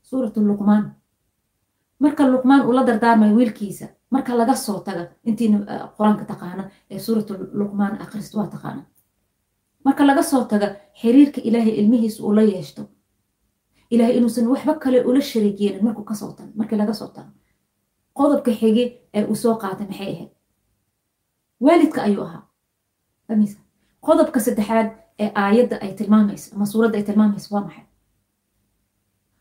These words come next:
Waa habla dhaqanka dadka, sida dadka aad ula dhaqmayso ayuu wiilkiisa kula dardaarmayaa. Luqmaan, suuratu Luqmaan markaad akhrisid.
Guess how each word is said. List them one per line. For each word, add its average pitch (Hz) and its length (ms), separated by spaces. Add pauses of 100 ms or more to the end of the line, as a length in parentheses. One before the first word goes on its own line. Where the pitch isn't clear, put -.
(100)
Waa 233 240
habla 247 460
dhaqanka 277 400
dadka, - 260 (120)
sida 247 240
dadka 254 200
aad 220 60
ula 247 140
dhaqmayso 208 360
ayuu 214 200
wiilkiisa 240 340
kula 269 220
dardaarmayaa. 214 580 (240)
Luqmaan, 226 480
suuratu 262 380
Luqmaan 262 280
markaad 254 200
akhrisid. 226 320